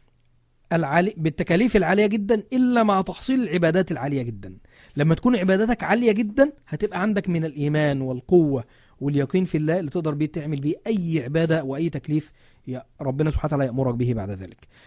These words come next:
فعشان القتال والجهاد ده عبادة عالية جدًا جدًا جدًا، فجت مع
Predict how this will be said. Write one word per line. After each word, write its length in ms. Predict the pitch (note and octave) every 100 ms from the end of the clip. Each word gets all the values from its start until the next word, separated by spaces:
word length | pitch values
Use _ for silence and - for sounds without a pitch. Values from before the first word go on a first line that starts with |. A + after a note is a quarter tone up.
| _
فعشان 340 | - C#3 G#3 D4+
القتال 840 | B3 G#3+ G3+ C4 B3+ A#3+ F3 C3+ - -
والجهاد 460 | D3 D#3 E3 G#3
ده 280 | G3 G#3 E3 _ _ _
عبادة 340 | - D3+ G3 G#3+
عالية 460 | E3 B3+ A#3 G#3+
جدًا 380 | F#3 A3+ G3 F3
جدًا 440 | F3+ F#3 G#3 F#3 G3+
جدًا، 500 | G3 G#3 G#3 C4+ C#4 - _
فجت 340 | - D3 F3 F#3
مع 320 | E3 D#3